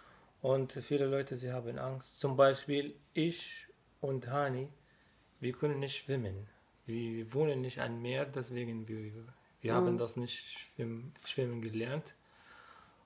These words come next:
Speaker 1: Und, äh, ich habe, wie heißt das,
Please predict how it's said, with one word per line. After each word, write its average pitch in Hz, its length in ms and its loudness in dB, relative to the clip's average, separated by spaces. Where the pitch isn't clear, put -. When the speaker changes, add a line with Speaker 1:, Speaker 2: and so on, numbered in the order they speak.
Speaker 1:
Und, 120 320 0
äh, 113 800 0
ich - 180 -4
habe, 131 460 2
wie 123 120 2
heißt 127 160 -2
das, 113 520 -8